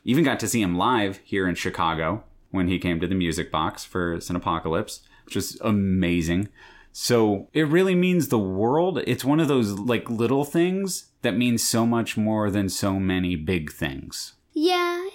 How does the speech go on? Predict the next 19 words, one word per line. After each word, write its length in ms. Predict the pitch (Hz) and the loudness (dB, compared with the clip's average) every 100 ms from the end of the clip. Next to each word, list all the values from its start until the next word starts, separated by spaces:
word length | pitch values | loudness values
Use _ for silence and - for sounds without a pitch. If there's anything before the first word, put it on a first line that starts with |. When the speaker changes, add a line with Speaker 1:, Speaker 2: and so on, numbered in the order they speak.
| - | -4
Speaker 2:
and, 140 | 359 | 0
like, 240 | 392 415 403 _ - - | 2 2 -4 _ -8 -4
as 140 | 392 403 | -4 0
you've 200 | 392 349 | 0 0
said, 500 | - 440 480 392 277 | -2 2 4 2 0
like, 300 | 330 349 320 - - - | 0 0 -2 -8 -20 -8
it's 160 | - 311 | -6 -6
kept 400 | - 320 320 _ | -2 -4 -4 _
being 420 | 285 311 302 277 | 2 4 4 2
given 640 | 233 269 277 294 294 277 - | 2 0 0 0 0 -2 -6
to 440 | 277 254 240 214 - | -6 -4 -4 -4 0
bigger 420 | 254 269 285 277 | 0 2 0 0
and 240 | 262 233 | 0 -2
bigger. 540 | 214 247 254 269 269 277 - - | -2 -2 0 -2 -2 -6 -14 -6
And 160 | 262 | 0
then, 200 | 277 302 | 0 0
of 120 | 302 294 | -2 -4
course, 440 | - 302 302 302 | 0 0 0 -4
when, 380 | 285 269 254 254 | -4 -2 -2 -8